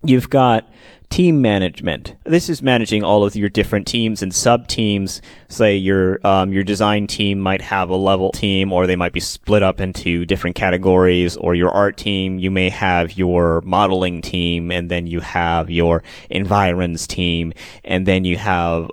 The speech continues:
um, like, concept teams or some things like that. And even on the programming side, uh, you may have different teams of programmers for different elements. The important thing there is making sure that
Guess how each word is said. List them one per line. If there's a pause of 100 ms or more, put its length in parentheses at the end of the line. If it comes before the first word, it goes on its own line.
um,
like,
concept
teams
or
some (140)
things
like
that. (220)
And
even
on
the
programming
side,
uh,
you
may
have
different
teams
of
programmers
for
different
elements. (440)
The
important
thing
there
is
making
sure
that